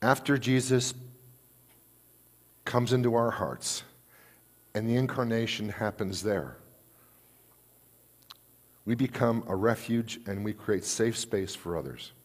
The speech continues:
We invite them to join the rebellion begun by the incarnation of Jesus the Messiah,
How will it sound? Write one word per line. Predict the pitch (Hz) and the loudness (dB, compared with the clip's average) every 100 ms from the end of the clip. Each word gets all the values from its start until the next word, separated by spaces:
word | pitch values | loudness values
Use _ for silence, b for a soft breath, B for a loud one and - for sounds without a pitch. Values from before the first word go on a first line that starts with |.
| - _ _ - B B B B B B B B B B | -20 _ _ -20 B B B B B B B B B B
We | 131 | 4
invite | 127 104 123 127 | 4 6 6 6
them | 127 117 | 4 2
to | |
join | 110 113 117 | 2 2 2
the | 113 | 2
rebellion | 110 107 104 107 104 107 104 - - - _ - B B B B B - | 2 4 4 2 0 -4 -8 -16 -20 -20 _ -20 B B B B B -2
begun | 101 95 120 127 123 120 | 0 4 6 8 6 4
by | 101 | 4
the | 95 101 | 4 2
incarnation | 143 - 135 123 123 - 107 | 0 0 2 2 2 0 -4
of | 87 87 - | -6 -6 0
Jesus | 151 165 151 143 | 2 2 -2 -4
the | 139 | -2
Messiah, | 131 123 - 78 76 | -2 -2 -2 -4 -4